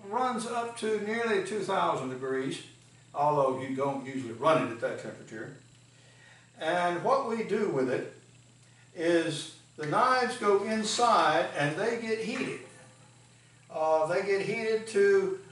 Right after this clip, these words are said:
uh, something between an orange and a white heat, usually. They are wrapped in stainless steel foil with a little piece of paper to soak up the oxygen so they don't scale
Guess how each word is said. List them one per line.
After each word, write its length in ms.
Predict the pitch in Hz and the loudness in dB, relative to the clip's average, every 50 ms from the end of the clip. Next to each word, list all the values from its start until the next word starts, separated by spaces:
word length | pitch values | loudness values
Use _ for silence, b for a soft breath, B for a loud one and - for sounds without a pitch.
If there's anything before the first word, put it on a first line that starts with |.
| B B B B B 165 | B B B B B -4
uh, 440 | 165 170 180 180 180 180 180 180 - | 0 0 2 4 4 4 4 4 4
something 480 | - - - 233 - - 220 214 190 | 2 -2 -4 -4 -4 -6 -6 -6 -4
between 440 | 185 180 180 - - 214 208 208 190 | -4 -4 -4 -4 -2 -2 -2 -2 -2
an 180 | 180 170 165 165 - 185 | -2 -4 -4 -6 -4 -2
orange 800 | 190 196 214 214 220 220 220 220 220 220 214 202 190 - - - - - - - B B B B B B B B B B _ - - | 2 4 6 6 6 6 4 2 0 -2 -2 -4 -4 -6 -10 -12 -16 -20 -20 -20 B B B B B B B B B B _ -14 -8
and 240 | 170 175 185 190 185 - 202 | -6 -4 -4 -4 -6 -6 -6
a 360 | 196 190 190 190 180 160 - - - - - - | -4 -4 -2 -2 -4 -4 -6 -8 -14 -18 -8 -2
white 300 | 202 208 226 220 214 - - - | 0 2 2 2 0 -2 -6 -8
heat, 400 | 233 254 - - - - - - - - | -8 -6 -6 -6 -8 -10 -14 -18 -16 -6
usually. 500 | 185 170 160 147 135 - 139 139 - - - - - - _ _ _ _ _ - - - b b b b b b b b b b b b b b b b _ _ | -2 -2 -2 -2 -2 -4 -6 -8 -8 -8 -10 -14 -20 -20 _ _ _ _ _ -20 -20 -20 b b b b b b b b b b b b b b b b _ _
They 180 | 165 170 185 185 | -2 0 2 2
are 180 | 170 165 160 | 2 2 2
wrapped 500 | 165 214 - 269 262 262 - - - 214 | 2 0 0 0 -2 -4 -6 -10 -14 -12
in 440 | 233 202 190 196 190 190 185 165 147 - - - - - _ - _ | -8 -6 -4 -4 -4 -6 -8 -10 -12 -16 -20 -20 -20 -20 _ -20 _
stainless 640 | - - - - - 247 262 254 247 233 226 220 - | -14 -10 -4 -2 0 0 0 0 -2 -4 -4 -4 -4
steel 960 | - - - - - - - - 233 233 233 220 208 202 196 190 185 - - - - | -6 -8 -10 -8 -6 -6 -6 -6 -6 -6 -2 0 2 2 2 0 -2 -4 -10 -14 -18
foil 800 | - - - 220 226 220 - - - - - - - - - - - | -16 -8 -4 0 2 2 4 4 4 2 2 0 -2 -6 -10 -16 -16
with 100 | - 143 | -10 -8
a 40 | 139 | -6
little 200 | 147 175 208 214 | -4 -4 -4 -6
piece 280 | - 220 214 220 - - | -6 -6 -6 -6 -8 -8
of 120 | - - | -8 -4
paper 360 | - 190 185 170 180 196 185 | -4 -2 -2 -2 -2 -4 -4
to 100 | 175 165 | -6 -6
soak 300 | 156 - 190 190 - - | -6 -4 -4 -4 -4 -4
up 140 | 190 - - | -6 -8 -6
the 120 | 156 156 135 | -2 0 2
oxygen 480 | 143 - 180 180 - - 143 135 139 | 4 4 2 0 -4 -8 -10 -8 -8
so 160 | 139 151 151 147 | -8 -8 -6 -6
they 120 | 165 170 | -4 -4
don't 200 | 175 185 175 - | -4 -6 -6 -8
scale 560 | - - - 190 185 190 175 135 - - - | -8 -6 -2 0 0 2 2 0 0 -2 -6